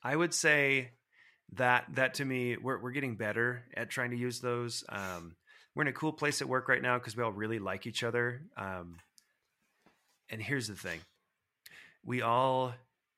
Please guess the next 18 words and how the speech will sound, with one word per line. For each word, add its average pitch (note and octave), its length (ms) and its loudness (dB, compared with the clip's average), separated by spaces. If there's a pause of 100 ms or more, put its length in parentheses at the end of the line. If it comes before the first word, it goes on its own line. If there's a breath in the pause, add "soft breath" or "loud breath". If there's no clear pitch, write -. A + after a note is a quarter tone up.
(120)
are G2+ 520 0 (460)
in, A2+ 120 -8
on A#2 160 -8
the A#2+ 60 -6
design G#2+ 360 -4
team A#2 180 -6
specifically, E2+ 680 -8
and A2+ 140 -8
this C#3 140 -2
is C#3+ 120 -4
not C#3+ 220 0
design A#2+ 300 -4
specific - 640 -6
stuff, - 380 -8 (420 loud breath)
but G2+ 280 -4 (200)
the C3 80 -4
design C#3+ 340 4
team D3+ 420 0